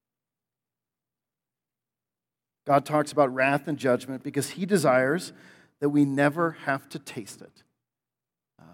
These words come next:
God is not a God who wants to give judgment to squelch someone. Well, we see in this chapter, God is giving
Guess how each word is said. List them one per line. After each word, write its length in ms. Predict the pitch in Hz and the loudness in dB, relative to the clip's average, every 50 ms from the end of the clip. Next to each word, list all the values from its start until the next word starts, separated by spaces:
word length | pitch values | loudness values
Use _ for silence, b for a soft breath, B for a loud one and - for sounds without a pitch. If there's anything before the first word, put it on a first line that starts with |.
| _ - _ | _ -10 _
God 260 | - 165 165 196 208 | 4 6 6 6 6
is 120 | 196 160 139 | 4 2 2
not 120 | 180 170 | 2 0
a 40 | 165 | 4
God 300 | 147 170 165 180 180 170 | 4 4 6 6 4 2
who 220 | 156 151 175 156 | 2 4 4 4
wants 440 | 143 131 127 151 160 160 175 - - - | 4 2 2 2 2 2 2 0 -4 -4
to 300 | - 170 147 139 135 135 - - - - - - | 0 0 2 2 0 -2 -8 -16 -20 -20 -20 -2
give 460 | - 165 190 196 190 156 135 - - | 4 6 6 6 6 2 -2 -10 -14
judgment 680 | - - 120 160 175 190 208 170 - 165 139 120 - | -10 -2 2 4 6 6 4 2 -2 -6 -6 -6 -6
to 140 | - 147 135 | -10 -12 -12
squelch 1000 | - - - - - - - 147 160 185 196 220 214 185 151 - - - - - _ _ | -12 -12 -14 -14 -14 -16 -4 2 4 6 6 6 4 4 0 -4 -8 -10 -12 -14 _ _
someone. 580 | _ - - 143 123 123 120 113 110 127 165 190 b b b b b b - | _ -8 -6 -4 -4 -4 -4 -6 -8 -8 -10 -12 b b b b b b 4
Well, 120 | 190 190 | 6 6
we 80 | 208 202 | 6 6
see 160 | - 220 208 | 4 4 4
in 60 | 202 | 6
this 140 | 220 262 226 | 4 4 4
chapter, 360 | 196 202 165 156 151 - 170 | 2 2 2 2 0 -2 -2
God 200 | 156 175 180 196 | 2 4 4 6
is 140 | 196 170 139 - - - | 4 2 0 -4 -4 0
giving 360 | 202 240 220 254 247 214 | 2 4 4 4 2 2